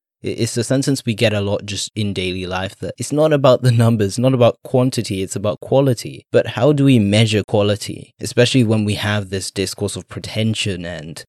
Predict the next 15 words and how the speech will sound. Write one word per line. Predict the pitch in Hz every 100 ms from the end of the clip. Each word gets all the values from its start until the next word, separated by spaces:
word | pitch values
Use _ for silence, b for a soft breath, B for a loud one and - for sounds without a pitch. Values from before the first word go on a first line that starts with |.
| -
uh, |
as | 104 87 104 107
I |
said | - 104
earlier, | 117 127 104 95
being | 92 113 104
too | 92 - 123 113
artistic? | 98 - 147 143 - 73 - - _
So | - 131
numbers | 120 127 156 156 123
only | 120 135 131 120
limit | 107 117 120 104
one's | 104 107 -
creative | - 110 104 110 - 101
freedom. | - 107 95 76